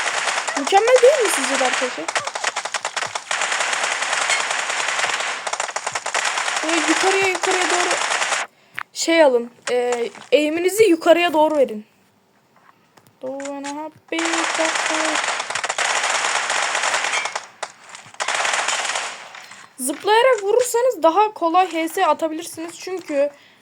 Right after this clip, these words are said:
zıplayınca adamın kafası aşağı kal-, aşağıda kaldığı için.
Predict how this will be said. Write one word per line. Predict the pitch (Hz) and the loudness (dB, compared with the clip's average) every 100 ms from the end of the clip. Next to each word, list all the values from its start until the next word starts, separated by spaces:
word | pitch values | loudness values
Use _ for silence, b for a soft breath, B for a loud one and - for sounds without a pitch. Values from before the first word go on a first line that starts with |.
| - - - - - - - - - - - - - - - - - - - - - - - - - | -6 -4 -4 -6 -6 -6 -4 -6 -6 -10 -20 -8 -2 0 0 -2 -2 -2 -2 -2 -2 -2 -2 -2 -2
zıplayınca | 311 - 392 427 440 440 - - - - - - - - | -2 0 0 0 2 2 2 0 -2 -2 -2 -4 -6 2
adamın | 311 302 381 349 - - | 2 2 -2 -4 -10 -2
kafası | 320 339 359 339 | -2 0 2 2
aşağı | 339 381 359 | 2 -2 -2
kal-, | 349 359 - | -4 -4 -4
aşağıda | 294 - 330 349 | -4 -4 -6 -4
kaldığı | 339 349 381 | -4 -4 -6
için. | - | -8